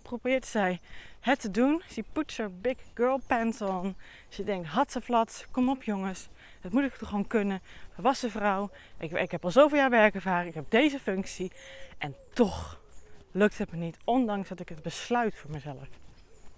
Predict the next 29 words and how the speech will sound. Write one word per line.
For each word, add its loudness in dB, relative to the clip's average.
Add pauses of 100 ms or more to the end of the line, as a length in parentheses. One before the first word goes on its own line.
(760)
En -6
dat -6
is -4
enorm 4
frustrerend 0
voor -8
Saskia. -6
En -8
dat -12
is -10
waarschijnlijk -4
ook, 0 (400)
als -4
jij 2
dit -2
nou -2
eens -6
plakt -4
op -12
een -6
situatie -6
van -6
jezelf. -6 (1300)
Iets -2
waarvan -4
jij 0 (880)
iedere 2
keer -6
besluit -2